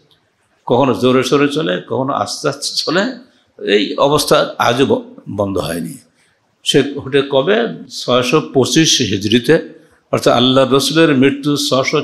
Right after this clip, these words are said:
চোদ্দ বছর পরে যে জিনিসটা চালু হলো, সেটা এখন আমাদের সুন্নত হয়ে গেছে।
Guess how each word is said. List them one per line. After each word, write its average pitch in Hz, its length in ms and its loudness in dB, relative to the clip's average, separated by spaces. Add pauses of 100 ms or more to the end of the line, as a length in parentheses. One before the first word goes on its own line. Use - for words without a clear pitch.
চোদ্দ 175 320 2
বছর 180 300 -2
পরে 151 360 -2 (460)
যে 123 80 -2
জিনিসটা 139 380 4
চালু 139 340 2
হলো, 156 340 4 (380)
সেটা 143 320 0
এখন 143 160 4
আমাদের 143 480 4 (840)
সুন্নত 175 400 0
হয়ে 101 220 2
গেছে। - 360 -8